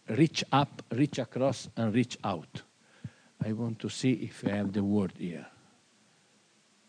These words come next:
Reach up, reach across, and reach out.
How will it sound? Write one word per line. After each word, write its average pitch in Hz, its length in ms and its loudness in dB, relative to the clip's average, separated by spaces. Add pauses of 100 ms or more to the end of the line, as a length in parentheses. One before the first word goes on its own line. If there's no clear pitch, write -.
(1080)
Reach 120 240 0
up, 123 260 0
reach 110 200 -4
across, 113 380 -4
and 101 180 -4
reach 104 200 -2
out. - 380 -10